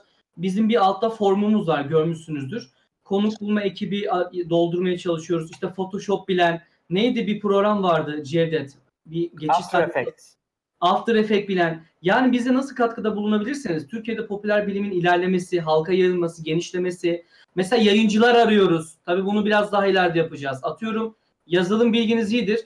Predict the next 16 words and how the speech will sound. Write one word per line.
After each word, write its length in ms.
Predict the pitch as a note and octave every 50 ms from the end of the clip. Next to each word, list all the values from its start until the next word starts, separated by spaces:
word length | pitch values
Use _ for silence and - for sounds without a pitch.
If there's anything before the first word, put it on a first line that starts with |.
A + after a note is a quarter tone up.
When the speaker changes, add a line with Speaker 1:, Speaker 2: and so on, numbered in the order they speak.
| _ _
Speaker 1:
Canlı 340 | E3 E3 G3 G3 G3+ G#3+ A3
yayında 200 | A3 G#3 G#3 G#3+
yazılımla 680 | G#3+ G#3 G3 F3 G3+ G#3 G#3+ G#3+ G#3+ G#3+ - G3 G3+ G3+
ilgili 300 | G3 - G3 G3 G#3 F#3+
bir 40 | -
şeyler 260 | - G#3 G3 G3 G3
yapabilirsiniz. 800 | G3 G3 G3 F#3 E3+ E3+ D#3+ D#3 - - D3+ D#3 D#3+ D#3+ - _
Siz 220 | - - F3 E3 E3+
de 40 | F#3
yayıncı 380 | F3+ E3+ F3+ F#3+ F#3+ F#3 G#3
olarak 400 | F#3+ F3 F3+ F3 F3 F3 F3 - _ _ _ _ _
giriş 300 | C#3+ E3+ E3+ G3 - -
şeyleri 320 | G3 F3 F3 F3+ F3 E3+
verebiliriz. 460 | E3+ E3 D#3 D3+ C#3 C3+ C3+ C#3 D3
Veya 380 | E3+ F#3+ G#3 G#3 G#3 G#3+ G#3 - _ _ _ _ _ _ _ _
öğretmensinizdir. 1040 | F#3 F3+ F#3+ G#3 A#3 A#3+ B3 B3+ C#4 C#4+ C#4 C#4+ C4 A#3 G3+ E3+ D#3+ F#3 G#3+ G3+ -